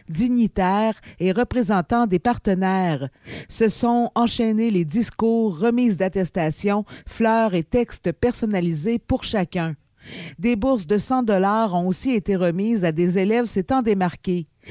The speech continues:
Meilleure assiduité à Vicky Waters, meilleure moyenne générale à Demi Saint-Pierre et personnalité de l'année à Geneviève Papineau. Il est important de mentionner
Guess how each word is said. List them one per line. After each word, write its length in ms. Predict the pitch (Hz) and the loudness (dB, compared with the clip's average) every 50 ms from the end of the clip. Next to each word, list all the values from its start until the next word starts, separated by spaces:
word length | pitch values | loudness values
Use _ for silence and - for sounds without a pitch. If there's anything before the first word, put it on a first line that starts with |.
| - - - | -14 -14 -8
Meilleure 400 | - 175 202 208 214 233 240 240 | -2 0 2 2 4 4 4 4
assiduité 760 | 233 233 202 - 226 226 175 156 208 214 165 - 240 247 240 202 | 2 0 0 0 -2 -4 -2 -2 -2 -2 0 0 0 2 2 2
à 60 | 165 | 2
Vicky 400 | 156 160 208 226 - - 233 233 | 2 2 0 -2 0 0 0 2
Waters, 800 | 208 202 196 185 170 - 202 202 220 247 247 240 208 147 160 139 - _ _ - - - - - | 4 4 4 2 2 0 0 0 2 2 0 0 -2 -2 -4 -4 -4 _ _ -18 -18 -14 -6 0
meilleure 360 | 196 220 233 233 233 240 226 | 2 2 4 4 4 4 4
moyenne 400 | 220 220 220 214 220 226 220 214 | 4 4 4 2 2 2 2 2
générale 600 | 190 220 220 208 208 196 208 214 214 202 185 165 - - | 2 2 2 2 0 0 2 2 2 2 2 0 0 -2
à 100 | 170 160 | -2 -2
Demi 380 | 151 147 170 233 226 233 240 214 | -2 0 0 2 2 2 2 0
Saint-Pierre 840 | - 226 202 190 160 - 196 185 190 208 226 233 233 220 165 156 135 - - - - - - | 0 0 0 0 0 0 0 2 2 2 2 2 2 0 0 -2 -4 -6 -12 -20 -20 -6 -4
et 120 | 160 170 | -4 -4
personnalité 840 | - _ 262 254 240 - 247 220 208 196 185 185 185 160 - 214 208 | 0 _ 0 0 2 0 0 0 2 2 2 2 0 0 0 -2 0
de 60 | 170 | 2
l'année 420 | 180 170 160 156 170 185 202 - - - | 2 2 2 0 0 0 -2 -2 -4 -4
à 160 | 139 139 147 | -4 -2 -2
Geneviève 600 | 139 156 226 220 208 170 196 208 208 208 185 - - | -2 0 0 0 2 2 2 2 2 0 -2 -2 -2
Papineau. 560 | - 220 214 - 202 190 175 165 165 156 139 - _ _ _ _ - - - - - | -2 -2 0 0 -2 -2 0 -2 -2 -4 -4 -8 _ _ _ _ -18 -18 -16 -12 -4
Il 120 | - 202 214 | 0 2 2
est 140 | 220 - 240 | 2 2 0
important 480 | 226 - - 220 180 - 240 233 233 | 2 2 2 0 0 0 0 0 2
de 120 | 202 180 175 | 2 0 0
mentionner 760 | 190 220 240 247 233 - - 226 214 196 180 185 202 202 | 2 2 2 0 0 0 -2 0 0 2 2 0 0 -2